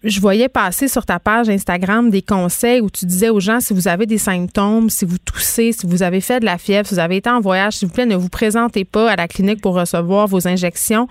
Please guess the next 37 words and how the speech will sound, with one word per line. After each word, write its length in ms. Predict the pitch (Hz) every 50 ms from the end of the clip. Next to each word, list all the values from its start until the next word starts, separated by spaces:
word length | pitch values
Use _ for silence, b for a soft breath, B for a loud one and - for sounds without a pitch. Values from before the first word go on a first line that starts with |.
| B B B B B B B B B B B B
Est-ce 120 | 240 -
que 60 | 453 -
tu 60 | -
as 40 | 285
l'impression 640 | 220 208 202 - - 185 180 - - 247 269 285
que 800 | 269 - - 208 185 185 180 175 175 175 170 165 165 160 - - 170
la 120 | 180 180
majorité 380 | 190 185 180 185 180 - 262 254
de 40 | -
ta 140 | - 208
clientèle 680 | - - - 214 190 175 170 165 - 226 233 240 247 - -
a 60 | 180
respecté 760 | 175 214 220 214 - - 214 196 - _ _ _ 254 254 262
cette 240 | 247 - 202 170 -
consigne-là ? 300 | - 214 202 208 - -
Est-ce 540 | 214 190 190 185 190 214 247 254 196 185 -
que 80 | -
tu 100 | 208 -
as 60 | 202 185
l'impression 420 | 190 185 - 185 175 - 269 262
aussi 180 | 220 - - -
qu'il 120 | - 202
y 0 |
a 20 |
des 120 | 170 180 175
gens 160 | 180 214 240
peut-être 400 | 247 - 185 - - 208 226 226
qui 80 | - 214
ont 80 | 185 175
un 80 | 175
peu 160 | - - 294
menti 520 | 285 254 220 180 160 143 - - - 262 262
pour 180 | - 233 185 170
avoir, 460 | 165 160 170 180 185 185 196 202 196 190
euh, 480 | 180 170 170 170 165 165 165 165 156
leurs 240 | 165 170 170 160 165 196
injections ? 500 | 196 202 185 170 160 - - - 185